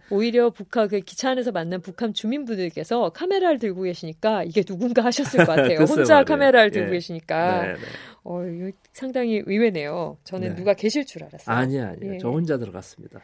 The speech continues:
Speaker 1: 북한에도 평균 이렇게 한, 한 달에 한 번 정도 가시잖아요.
Speaker 2: 예, 예.
Speaker 1: 이렇게 북한에서 정기적으로 만나시거나 친하신 분들 이제 좀 있으실 것 같아요.
Speaker 2: 어, 당연하죠.
Speaker 1: 네.
Speaker 2: 제가 이제 우리 통일 티비 이제 프로그램 제작으로
Speaker 1: 음.
Speaker 2: 이제 그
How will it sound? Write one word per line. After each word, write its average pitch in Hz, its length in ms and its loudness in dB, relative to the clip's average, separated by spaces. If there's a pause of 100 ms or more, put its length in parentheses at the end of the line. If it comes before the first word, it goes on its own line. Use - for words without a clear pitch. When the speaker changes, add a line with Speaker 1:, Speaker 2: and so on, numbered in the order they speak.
(240)
Speaker 1:
북한에도 349 480 -2
평균 320 360 -8
이렇게 190 240 -12
한, 180 180 -16
한 370 160 -6
달에 392 160 -2
한 359 160 -6
번 392 200 -4
정도 190 460 -8 (100)
가시잖아요. 175 680 -10
Speaker 2:
예, 143 60 6
예. 104 420 0
Speaker 1:
이렇게 - 260 -6
북한에서 302 600 -4
정기적으로 233 560 -6
만나시거나 190 600 -8
친하신 392 480 -4
분들 220 420 -8
이제 175 180 -10
좀 185 120 -12
있으실 269 360 -12
것 - 200 -16
같아요. - 280 -20
Speaker 2:
어, 180 180 2
당연하죠. 208 760 0
Speaker 1:
네. 175 160 -16
Speaker 2:
제가 165 240 -2
이제 147 340 -4 (380)
우리 117 260 -4
통일 196 340 0
티비 131 520 -4 (180)
이제 104 100 -8
프로그램 139 480 -2
제작으로 110 640 -4
Speaker 1:
음. 156 100 -6
Speaker 2:
이제 104 280 -6
그 78 480 -6